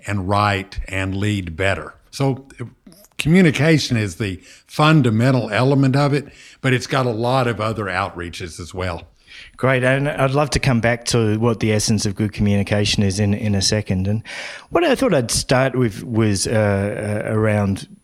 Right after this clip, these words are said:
Speaker 2: the topic of change. And, uh, you know, is change the only constant to expect in the world today?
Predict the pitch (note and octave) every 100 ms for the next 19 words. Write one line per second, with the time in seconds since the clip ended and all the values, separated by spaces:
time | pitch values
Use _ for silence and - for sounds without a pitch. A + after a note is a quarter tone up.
0 | _ B2+ G#2+ G2 G#2 F#2 - - G#2 G#2
1 | F#2+ F#2 - G#2+ G#2 G2+ G#2 G2+ - -
2 | - C3+ B2+ A2+ - - - B2+ A#2+ A#2
3 | - - E3+ F3+ C3 B2 A2+ A2+ A2 -
4 | B2 B2+ - D#3+ - - A#2+ G#2+ - B2
5 | - A#2+ A2+ A2+ A#2+ A#2+ B2 C#3 G3